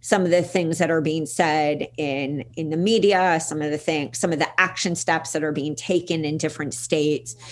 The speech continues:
So do I feel that we're gonna be in a different place? Yeah. I think that you could really take advantage of this dilemma, but take the lemons and turn it into lemonade and make the goddamn lemonade stand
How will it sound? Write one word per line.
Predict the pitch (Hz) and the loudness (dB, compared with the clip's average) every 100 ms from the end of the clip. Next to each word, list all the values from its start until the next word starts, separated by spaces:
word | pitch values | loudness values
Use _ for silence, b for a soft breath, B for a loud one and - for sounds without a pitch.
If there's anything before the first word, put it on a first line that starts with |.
| B B | B B
So | - 180 | 0 4
do | 180 175 | 4 2
I | 180 180 180 | 4 4 4
feel | - 180 170 160 | 2 2 2 2
that | 156 | 0
we're | 165 156 | 0 0
gonna | 156 | 0
be | 151 151 | 0 0
in | 151 | 0
a | |
different | 151 - 127 | -2 -2 -8
place? | - 165 170 180 - - _ - | -2 2 2 0 -6 -14 _ 0
Yeah. | 175 151 - - _ _ _ - | 2 2 -4 -10 _ _ _ -4
I | |
think | 180 185 175 - | 2 2 2 0
that | 180 180 | 2 4
you | 185 | 2
could | 180 160 | 0 0
really | 165 160 | 2 2
take | - 156 160 | 0 -2 -2
advantage | 143 180 202 202 165 151 - - | -2 0 2 2 0 0 -4 -2
of | 165 160 156 156 - B B B _ | 2 4 4 2 -4 B B B _
this | 156 175 160 - - | 2 4 2 -4 0
dilemma, | 185 165 233 294 151 156 - _ _ _ _ | 2 4 4 4 0 -2 -6 _ _ _ _
but | - 185 175 156 - | 2 4 6 2 2
take | 226 190 | -2 0
the | 180 | 2
lemons | 170 185 180 160 | 2 4 2 0
and | 160 | -4
turn | 160 170 160 | -2 -2 0
it | 151 | 0
into | 151 147 147 | 0 -2 -4
lemonade | 147 143 180 208 160 | -4 0 2 4 4
and | 156 156 | 2 0
make | 151 | -2
the | 156 | -2
goddamn | 147 147 147 151 | 0 0 -2 0
lemonade | 160 151 214 233 | 0 4 4 4
stand | - 175 156 151 143 165 | 0 0 0 0 -2 -4